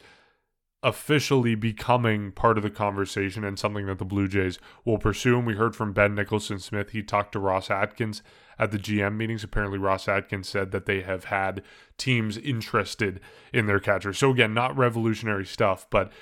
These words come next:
just kinda getting the ball rolling on all of this sort of thing. So I'm interested in your thoughts on this, how your mind has changed since we last discussed this conversation.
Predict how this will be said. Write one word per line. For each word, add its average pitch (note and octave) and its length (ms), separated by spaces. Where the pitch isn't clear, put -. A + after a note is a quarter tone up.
just - 180
kinda A#2+ 180
getting G#2+ 280
the G2+ 40
ball G2 320
rolling F#2+ 420
on F#2+ 400
all G2+ 240
of F2+ 140
this F2+ 160
sort F#2 200
of F2+ 60
thing. F2+ 280
So A2 460
I'm B2 140
interested D#3+ 420
in C3+ 100
your C3+ 180
thoughts C3 320
on C3 140
this, B2 200
how B2+ 200
your B2+ 200
mind A#2 480
has A2 200
changed A2 600
since A2+ 260
we A2 100
last G2 320
discussed G2 420
this - 120
conversation. G#2 640